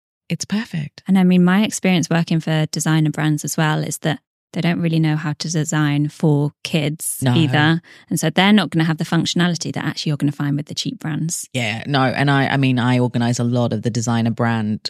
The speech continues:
Speaker 1: children clothes, and a lot of them stay in the boxes to be given to the next friend or family or sister that had the baby, because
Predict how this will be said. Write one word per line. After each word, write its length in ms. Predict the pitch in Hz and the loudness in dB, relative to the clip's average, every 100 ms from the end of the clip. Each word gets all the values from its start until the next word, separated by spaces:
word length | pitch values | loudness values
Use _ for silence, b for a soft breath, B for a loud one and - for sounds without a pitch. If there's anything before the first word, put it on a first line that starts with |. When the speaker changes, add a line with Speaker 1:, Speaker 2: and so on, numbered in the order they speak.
| - | -8
Speaker 1:
children 340 | - 123 120 113 | 0 0 2 0
clothes, 520 | 117 110 98 107 - - | 0 0 0 -4 -4 -2
and 160 | 131 | 0
a 40 | 127 | 4
lot 180 | 131 131 | 2 2
of 60 | |
them 160 | 139 135 | 0 -2
stay 300 | - 131 139 | -2 -2 0
in 120 | 139 | -2
the 60 | 139 | -2
boxes 600 | 160 - - 226 247 - | -4 -6 -8 -4 -4 -4
to 120 | 175 | -4
be 160 | 160 151 | -2 -2
given 340 | 151 160 170 | -2 -2 -2
to 100 | 160 | -2
the 100 | 160 | -2
next 300 | 165 170 - - _ _ | -2 -4 -8 -18 _ _
friend 600 | - - - - 185 185 | -20 -20 -14 0 2 2
or 120 | 175 160 | 2 2
family 440 | 175 180 180 175 | 2 2 0 0
or 100 | 160 | 0
sister 520 | - 180 - 185 180 | -2 -6 -4 -2 -2
that 200 | - - | -2 -4
had 180 | 170 180 | -2 -4
the 80 | - | -4
baby, 280 | 190 202 214 | -2 -2 -2
because 340 | 196 190 | 2 0